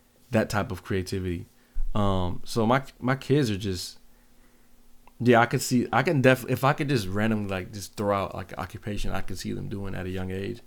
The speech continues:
like, from now, I could definitely see Raquel, she's, uh, I could definitely see her, like, being some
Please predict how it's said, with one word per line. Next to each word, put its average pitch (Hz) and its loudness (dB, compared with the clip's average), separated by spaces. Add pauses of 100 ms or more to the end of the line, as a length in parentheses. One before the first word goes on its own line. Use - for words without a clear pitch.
(400)
like, - -6
from 101 -4
now, 98 -2 (460)
I 135 2
could 147 4
definitely 139 4
see 131 2
Raquel, 107 0 (1120)
she's, 131 0 (320)
uh, 71 -4 (300)
I 117 -2
could 135 0
definitely 123 2
see 120 -2
her, 113 0
like, 98 -2 (440)
being 117 -4
some 107 -6